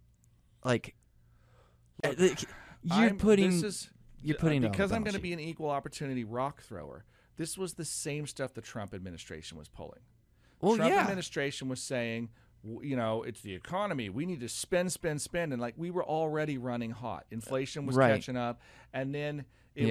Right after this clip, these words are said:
Speaker 1: Yep.
Speaker 2: "Well, let's keep doing it." The stock market was roaring,
Speaker 1: Mm-hmm.
Speaker 2: right? I mean, so everything was kicking tail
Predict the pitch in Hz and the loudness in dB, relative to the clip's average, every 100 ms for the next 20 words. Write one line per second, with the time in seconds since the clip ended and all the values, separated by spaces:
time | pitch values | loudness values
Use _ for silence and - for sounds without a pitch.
0 | 117 131 131 147 - - 165 123 147 123 | 4 4 2 0 0 -6 -8 -2 -2 -2
1 | 107 - 147 143 147 147 147 139 127 107 | -6 0 2 2 0 -4 -2 -6 -6 -4
2 | 131 135 139 139 143 147 143 139 135 131 | 2 4 4 2 2 2 4 6 6 6
3 | 156 127 - 127 127 143 165 160 151 127 | 6 6 4 0 0 0 0 -2 -6 -8
4 | - 160 151 143 135 143 143 131 123 | -8 -10 -6 -8 -6 -4 -2 0 -2